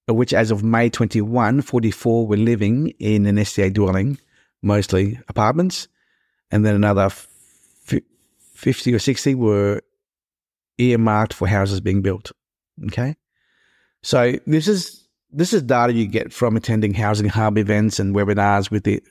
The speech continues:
Summer Foundation, uh, at, looking at the releases of information from the N D I S on their website as well.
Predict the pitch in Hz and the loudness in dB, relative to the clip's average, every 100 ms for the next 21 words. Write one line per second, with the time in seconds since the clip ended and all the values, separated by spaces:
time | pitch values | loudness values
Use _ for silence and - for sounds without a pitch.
0 | - - 107 101 104 101 101 - 104 104 | -14 -2 -2 2 0 2 0 0 -2 -2
1 | _ - - _ - 98 101 98 - _ | _ -20 -20 _ -4 0 2 0 -6 _
2 | - - 117 _ - 120 117 113 110 113 | -8 -4 -4 _ -4 -2 0 0 0 0
3 | 107 104 107 - - 113 107 113 98 92 | 2 2 -2 -6 -4 0 2 0 0 -2
4 | 101 - 104 - 107 101 101 101 98 101 | -4 0 -2 0 -2 0 0 2 0 -2
5 | - - 104 92 95 - 104 98 101 104 | -4 -2 -2 0 -2 -2 0 0 0 -2
6 | 110 | -2